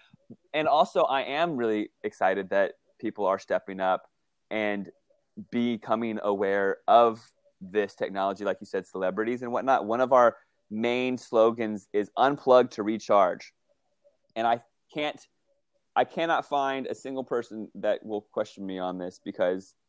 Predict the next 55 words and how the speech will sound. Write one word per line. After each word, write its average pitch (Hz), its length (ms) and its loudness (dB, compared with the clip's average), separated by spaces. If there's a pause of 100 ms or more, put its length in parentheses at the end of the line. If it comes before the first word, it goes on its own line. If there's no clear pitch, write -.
(180)
I 120 180 4
know 107 180 2
it - 100 -4
for 101 120 0
a 95 40 -2
fact. 101 400 2
Every 123 200 -4
time 117 340 -2
I 113 80 0
go 107 220 -4
into 113 220 -8
the 104 60 -12
forest, 113 580 0 (340)
it 107 80 -2
is 104 120 -8
not 104 220 4
a 104 60 4
waste 98 240 0
of - 80 -16
time. 87 520 -4 (240)
I, 92 280 4 (120)
I 95 100 2
might 104 360 2
think 110 320 -6 (100)
I 101 100 2
can't, 104 380 -8
I 107 60 0
don't 107 160 -2
have 104 160 0
the 104 60 -4
time 98 460 0
or 92 80 0
I, 92 60 0 (160)
or 98 140 2
it's - 140 -10
not 101 160 -2
gonna 101 180 -4
help, 101 360 4 (360)
but 104 140 6
I 101 120 8
leave 110 520 0 (300)
uplifted 107 640 2 (100)
every 107 200 0
single 110 280 -8
time. 104 520 -2
I 98 80 -4
know 117 380 4
negative 104 440 -2
ions 98 320 -2
doesn't 98 240 -6
make 95 160 -6
sense, 98 300 -10
but 95 120 -12
that's 104 240 4
what's 101 180 -4